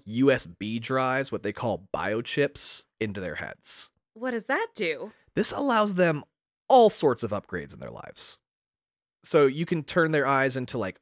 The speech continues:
Speaker 1: augmented reality computer monitors.
Speaker 2: Oh, shit.
Speaker 1: It allows for facial recognition, so you can see, like, people's affiliations, police records, all sorts of stuff.
Speaker 2: Oh, that's crazy.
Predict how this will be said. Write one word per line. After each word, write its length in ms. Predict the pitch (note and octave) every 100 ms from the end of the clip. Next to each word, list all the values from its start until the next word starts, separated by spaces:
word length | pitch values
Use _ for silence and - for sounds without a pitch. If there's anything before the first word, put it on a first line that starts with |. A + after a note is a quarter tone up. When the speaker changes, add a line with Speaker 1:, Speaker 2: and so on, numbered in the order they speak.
| _ -
Speaker 1:
augmented 580 | A2+ A2 A#2+ A2+ A#2+ F#2
reality 440 | G2+ G#2 G#2+ G#2
computer 500 | E2 D#2 - F3 D#3
monitors. 800 | C#3+ C3 C3 B2 A#2+ A#2 A#2 A#2
Speaker 2:
Oh, 220 | C4 A3
shit. 480 | - - - A3+ F3+
Speaker 1:
It 60 | C#3
allows 260 | C3+ A#2+
for 140 | - F2
facial 520 | - - C3+ - C3
recognition, 880 | B2+ B2 B2 B2 A#2+ - B2+ A#2+ A#2+
so 100 | C3
you 60 |
can 120 | B2
see, 140 | A2+ B2
like, 120 | G2
people's 260 | B2+ G#2 F#2
affiliations, 960 | - A2+ F2+ G#2+ C#3+ - C#3+ C3 B2+
police 400 | - G2+ A#2+ -
records, 400 | A#2 - G#2+ G#2
all 160 | C3+ B2+
sorts 260 | A2 F2+
of 60 | -
stuff. 320 | - - - -
Speaker 2:
Oh, 120 | B3
that's 200 | G3+ -
crazy. 760 | - G3 A#3+ F#4 F#3 B2+ D#3+